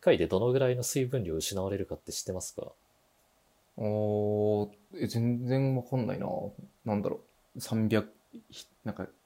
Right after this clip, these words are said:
Speaker 2: 一缶はいかないと思うけど、どうなんだろうね。二百ミリとか。
Speaker 1: あ、今なんかちょっと一瞬、あの、神がかってたよ。
Speaker 2: あ、本当に？
Speaker 1: うん、あの、三百から四百シーシーらしい。
Speaker 2: おー。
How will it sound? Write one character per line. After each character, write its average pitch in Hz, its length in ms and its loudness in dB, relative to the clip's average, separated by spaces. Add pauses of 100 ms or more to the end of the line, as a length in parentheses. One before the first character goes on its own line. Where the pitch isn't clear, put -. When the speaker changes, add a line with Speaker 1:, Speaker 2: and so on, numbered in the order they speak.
Speaker 2:
一 - 200 0
缶 127 220 4
は 95 60 2
い 95 60 -2
か 101 100 0
な 98 80 2
い 98 60 0
と 98 80 0
思 98 200 2
う - 120 -6
け - 60 -4
ど、 - 80 -6
ど 104 120 0
う 120 60 4
な 107 80 2
ん 98 40 0
だ 92 80 0
ろ 90 60 -2
う - 40 -6
ね。 123 140 -12 (440)
二 107 180 0
百 110 220 2
ミ 107 140 4
リ 98 120 -2
と 98 80 0
か。 - 200 -6 (720)
Speaker 1:
あ、 - 160 -2
今 120 200 4
な 107 120 4
ん 92 40 0
か - 100 2
ち - 40 -4
ょ - 20 -12 (220)
っ - 20 -10
と - 80 -8
一 113 140 0
瞬、 143 680 2 (340)
あ 110 100 4
の、 104 380 -2
神 123 260 2
が 113 120 6
か - 80 -2
っ - 80 -6
て - 140 -4
た - 80 -6
よ。 - 140 -12 (320)
Speaker 2:
あ、 - 100 8
本 113 220 4
当 131 80 6
に？ 139 200 0 (600)
Speaker 1:
う 101 60 -8
ん、 87 140 -6
あ 90 120 6
の、 82 400 2 (200)
三 165 300 2
百 95 200 4
か - 100 4
ら 82 60 6
四 95 160 4
百 98 160 0
シ - 180 -2
ー - 20 0
シ - 180 2
ー - 20 6
ら 87 80 4
し - 120 -4
い。 - 140 -10 (140)
Speaker 2:
お 127 880 8
ー。 - 60 -4